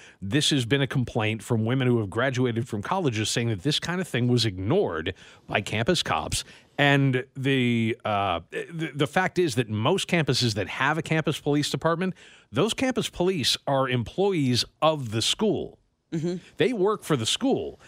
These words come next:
Speaker 1: So if the school tells them, "We don't really want this out there," then it's going to be the campus police who are gonna help them sweep it under the rug. And if,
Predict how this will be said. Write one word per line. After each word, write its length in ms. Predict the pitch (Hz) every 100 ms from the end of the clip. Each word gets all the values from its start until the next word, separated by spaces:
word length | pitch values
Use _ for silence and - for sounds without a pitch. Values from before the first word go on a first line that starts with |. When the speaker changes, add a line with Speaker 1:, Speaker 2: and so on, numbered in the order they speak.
| -
Speaker 1:
So 200 | - 196
if 80 | 175
the 80 | 139
school 340 | - - 277
tells 400 | 180 - 202 156 120
them, 380 | 180 120 104 95 _ _ _ -
"We 220 | 220 294
don't 320 | 208 190 180 -
really 300 | 123 131 160
want 380 | 98 104 104 101
this 260 | 107 - -
out 240 | 95 101 -
there," 480 | 85 82 76 78 76 - _ _ - -
then 220 | 147 147
it's 140 | 143
going 280 | - 185 175
to 80 | 135
be 460 | 120 131 127 120 107 -
the 140 | 117
campus 380 | 113 151 139 123
police 360 | - 131 120 -
who 120 | 127
are 40 | 120
gonna 180 | 110
help 300 | 98 131 131
them 280 | - 98 101
sweep 380 | 107 - 104 104
it 80 | 104
under 160 | 113
the 100 | 127
rug. 340 | 151 214 120 82 -
And 480 | 117 117 110 110 113
if, 580 | - 135 143 131 135 117